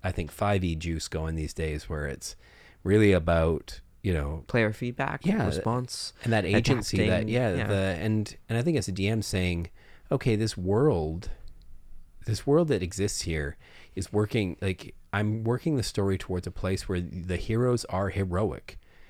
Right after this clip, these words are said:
Speaker 2: Mm.
Speaker 1: in this story." Um, they're not nobodies who become level ten nobodies. Like, they, they already start out as pretty spectacular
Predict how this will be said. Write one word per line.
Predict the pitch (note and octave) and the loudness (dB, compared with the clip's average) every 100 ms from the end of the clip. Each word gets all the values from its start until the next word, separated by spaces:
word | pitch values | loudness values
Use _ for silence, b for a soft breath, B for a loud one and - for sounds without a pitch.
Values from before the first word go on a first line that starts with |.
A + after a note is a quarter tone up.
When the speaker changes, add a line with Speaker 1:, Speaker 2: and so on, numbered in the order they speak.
| b | b
Speaker 2:
Mm. | B2 G#2 | -10 -2
Speaker 1:
in | G#2 A2+ | 4 4
this | F#2 G2 | 4 2
story." | - - A#2 B1+ - - - b b b b b - | 0 -2 -2 -4 -10 -16 -20 b b b b b 0
Um, | F2 E2 E2+ D#2+ D#2+ | 2 4 2 2 0
they're | D#2 G2 | 0 2
not | C#3 C3 | 2 2
nobodies | G#2+ D#3+ F#2+ C#2+ C2+ D2 - | 4 4 2 -2 -4 -6 -2
who | E2+ | 0
become | D#2+ - F#2 E2+ | 0 0 0 2
level | F2 F2+ E2 | 2 0 2
ten | - B2 A#2 | 4 6 4
nobodies. | D2+ C#2 C#2+ C#2 D2+ - | 2 -2 -6 -6 -8 -4
Like, | F2+ F2 - - - | -4 -4 -12 -20 -4
they, | G#2+ A2+ G#2 G2 b b b b - - | 0 2 2 0 b b b b -20 -2
they | G#2 | 2
already | A2+ E3+ | 4 4
start | - B2+ A2+ | 2 2 4
out | A#2 - | 4 2
as | F2+ F2+ | -2 -4
pretty | - - G2+ G#2 G2 F#2+ G2 - - - - | 2 4 6 4 4 0 -4 -14 -20 -20 -14
spectacular | - F#2+ - F2 F2+ G2 F2 E2+ E2 | -4 -4 -2 -2 -2 0 0 0 -2